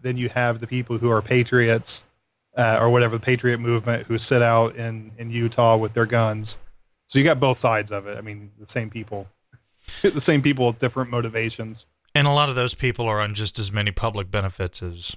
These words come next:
Speaker 1: Oh,
Speaker 2: inner
Speaker 1: yeah.
Speaker 2: city black people that they would thumb their noses at.
Speaker 1: Right.
Speaker 2: That's actually one of the big misconceptions, uh, uh,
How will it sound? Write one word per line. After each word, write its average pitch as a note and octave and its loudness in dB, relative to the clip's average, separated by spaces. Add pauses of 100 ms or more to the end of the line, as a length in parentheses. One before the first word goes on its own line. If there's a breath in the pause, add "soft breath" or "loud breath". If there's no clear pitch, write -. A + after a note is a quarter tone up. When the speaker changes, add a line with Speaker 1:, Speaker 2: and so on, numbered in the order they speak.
(160)
Speaker 1:
Oh, B2+ 4
Speaker 2:
inner D#3 6
Speaker 1:
yeah. A2 4
Speaker 2:
city G2+ -2
black G2+ -4
people G2 -2
that F#2+ -6
they G2+ 0
would F#2+ -8 (240)
thumb G#2 0
their F#2+ -2
noses F#2 -2
at. F2+ -6 (640)
Speaker 1:
Right. G#2+ -4 (440)
Speaker 2:
That's E3 2
actually D#3 0
one C3 -2
of C3 -2
the B2+ -4
big B2 0
misconceptions, A2 -2
uh, G2+ -2 (960 soft breath)
uh, G2+ -2